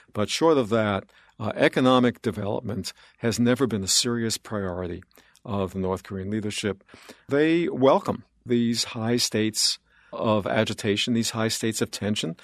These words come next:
In their view, they serve to reinforce their domestic, uh, position, and they also help their extortion racket internationally. So, do they see themselves as the victim? Yeah, of course they do.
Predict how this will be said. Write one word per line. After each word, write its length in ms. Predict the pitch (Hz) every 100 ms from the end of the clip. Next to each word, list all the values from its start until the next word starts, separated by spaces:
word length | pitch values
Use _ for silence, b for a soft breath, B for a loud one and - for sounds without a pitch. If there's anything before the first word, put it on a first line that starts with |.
| B B B - -
In 200 | 120 107
their 200 | 117 135
view, 240 | 113 123
they 140 | 120 120
serve 420 | - 127 120 110
to 240 | - 117 104
reinforce 960 | 120 123 113 - 113 107 104 - - b b b b _
their 720 | 110 113 110 110 107 107 -
domestic, 500 | - 104 107 - 107 - _ -
uh, 220 | 104 98
position, 600 | 98 113 98 113 - 175 _ _ _ -
and 480 | 117 107 104 104 -
they 120 | 92
also 580 | 92 92 104 95 92 98
help 220 | 98 -
their 220 | 95 92
extortion 500 | 92 - 101 - 95
racket 260 | 95 95 98
internationally. 600 | - 117 139 - - 113 B B B B
So, 480 | - 139 123 120 -
do 80 | 123
they 140 | 117
see 200 | 120 156
themselves 400 | 139 127 139 123
as 80 | 117
the 80 | 117
victim? 380 | 127 131 170 139
Yeah, 160 | 143
of 220 | 98 104 -
course 280 | 127 107
they 140 | - 95
do. 320 | 113 98